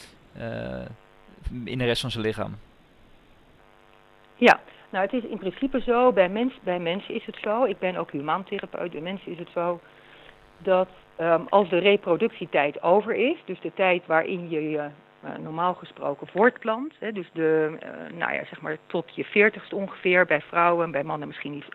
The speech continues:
Speaker 2: iets, eh, iets langer, dan is er, dan is een logisch gevolg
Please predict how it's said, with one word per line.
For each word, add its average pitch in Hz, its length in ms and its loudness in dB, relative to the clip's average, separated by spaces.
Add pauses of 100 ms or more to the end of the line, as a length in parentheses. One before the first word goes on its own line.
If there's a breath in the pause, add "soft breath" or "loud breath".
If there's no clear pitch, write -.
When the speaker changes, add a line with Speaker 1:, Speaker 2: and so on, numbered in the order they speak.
Speaker 2:
iets, - 380 -14
eh, 151 80 -6 (600 loud breath)
iets - 200 -8
langer, 226 500 6 (1160 loud breath)
dan 220 560 8 (200)
is 220 240 4 (160)
er, 190 280 4
dan 214 140 -2
is 208 260 -2
een 185 100 -6
logisch 254 380 4
gevolg 202 440 2